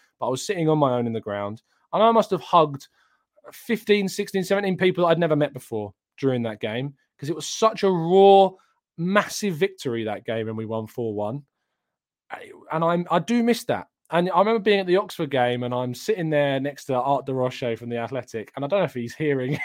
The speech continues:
<laughs> me being so s-, stupid, but sometimes, like, because I can't get involved with the chants,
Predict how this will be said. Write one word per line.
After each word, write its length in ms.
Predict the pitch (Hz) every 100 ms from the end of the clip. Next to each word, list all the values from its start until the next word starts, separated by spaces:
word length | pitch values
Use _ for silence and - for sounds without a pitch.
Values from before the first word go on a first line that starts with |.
| -
<laughs> 200 | - -
me 340 | 180 175 160 151
being 400 | 147 160 170 156
so 200 | - 156
s-, 360 | 151 135 - _ - - -
stupid, 640 | - - - 160 156 127 113
but 120 | 120
sometimes, 560 | 117 170 160 147 135 123
like, 240 | 117 123 _ _
because 200 | 151 185
I 60 | 190
can't 300 | - 226 208
get 80 | 160
involved 320 | 135 131 120
with 100 | 113
the 60 |
chants, 500 | 113 127 123 165 -